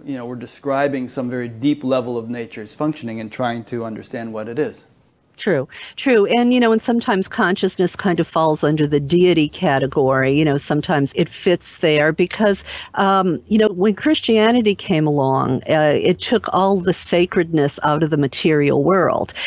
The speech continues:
Speaker 2: And that has given men license to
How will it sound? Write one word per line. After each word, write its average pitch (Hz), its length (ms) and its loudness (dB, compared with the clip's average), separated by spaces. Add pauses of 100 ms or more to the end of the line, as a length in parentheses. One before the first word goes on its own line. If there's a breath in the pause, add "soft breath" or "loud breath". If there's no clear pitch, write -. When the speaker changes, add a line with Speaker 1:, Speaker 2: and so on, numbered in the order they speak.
(180 loud breath)
Speaker 2:
And 180 240 4
that 175 260 4
has 185 300 0
given 170 380 2
men 156 220 4
license 143 880 0 (100)
to 156 340 4